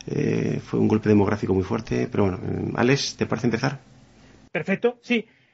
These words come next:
Speaker 2: Antes de comenzar, si os parece, con la situación de Europa en el siglo catorce, bueno, comentar a modo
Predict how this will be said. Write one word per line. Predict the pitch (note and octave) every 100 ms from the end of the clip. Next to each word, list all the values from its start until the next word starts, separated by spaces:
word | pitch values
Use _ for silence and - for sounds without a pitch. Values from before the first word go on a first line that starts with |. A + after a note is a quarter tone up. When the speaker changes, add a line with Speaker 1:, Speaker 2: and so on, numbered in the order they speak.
| _
Speaker 2:
Antes | G#3+ A#3 A#3
de |
comenzar, | A#3 A3+ A3 G#3 A3+ A3
si | G#3+
os | -
parece, | F#3+ G#3+ A3+
con | F3+
la | D#3+
situación | F3+ D#3 D#3 - F#3 G3 G3 F#3+ F#3 E3+
de | E3
Europa | E3 F#3 G3
en |
el | F3+
siglo | D#3+ G3 F3+ F3
catorce, | F3 G#3 G#3 - G3+ - -
bueno, | G#3+ G3+
comentar | - F3+ D#3+ E3 G3+ G3
a |
modo | F#3 F#3+ F#3+ F#3+ F#3